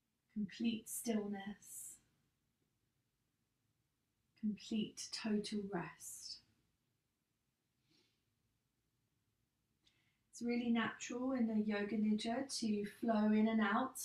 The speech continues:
of your awareness, of consciousness. So know that whatever you experience today, it is the experience that's meant for you. There's no way to do this wrong.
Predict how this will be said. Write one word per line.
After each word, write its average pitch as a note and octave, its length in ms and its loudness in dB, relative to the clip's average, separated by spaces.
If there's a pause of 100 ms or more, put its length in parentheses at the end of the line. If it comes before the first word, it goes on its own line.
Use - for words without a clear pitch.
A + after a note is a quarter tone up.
(140)
of G#3+ 220 0
your G3+ 300 -4
awareness, F#3+ 580 0
of G#3 140 -6
consciousness. - 1040 -6 (1500)
So - 100 -6
know G#3+ 500 4
that G#3 280 -2 (320)
whatever A3+ 360 2
you B3+ 240 2
experience A3 880 0
today, G#3+ 760 0
it G#3 200 -2
is G#3 160 -2
the G3+ 160 -4
experience G3 880 -4
that's - 260 -6
meant F#3 260 -2 (100)
for - 80 -10
you. F3+ 320 -2 (960)
There's F#3+ 180 -4
no G#3+ 380 4
way F#3 420 0
to G#3+ 100 -8
do G3+ 240 -4
this F#3 300 -8
wrong. F3 460 -4